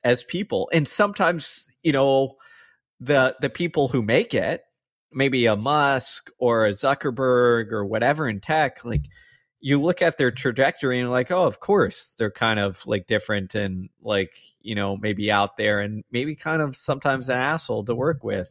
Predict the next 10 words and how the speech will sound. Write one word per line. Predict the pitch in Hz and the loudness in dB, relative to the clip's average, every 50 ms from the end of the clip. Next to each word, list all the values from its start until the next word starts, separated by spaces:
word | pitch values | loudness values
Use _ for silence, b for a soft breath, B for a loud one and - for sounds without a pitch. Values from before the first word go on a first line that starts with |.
| _ b b b b b b b b | _ b b b b b b b b
I'm | - 120 120 | -8 -6 -2
painting | - 170 160 156 139 120 | 0 0 0 0 -2 -2
broad | 117 135 123 120 117 113 - _ _ - | 0 2 2 2 2 0 -4 _ _ -4
brushes, | 139 151 165 - - 131 117 113 - | -2 0 0 0 0 -2 -2 -2 -2
but, | - 135 127 - - - B B B B B B B B B - | -2 0 0 0 -2 -6 B B B B B B B B B -4
you | 139 135 | 0 2
know, | 139 135 131 127 | 4 4 4 4
if | 123 117 | 2 0
someone | - - - 170 170 165 165 151 | -2 -2 0 0 0 0 0 -2
handed, | 135 127 143 147 151 143 147 135 117 | -2 -2 0 0 2 2 2 0 0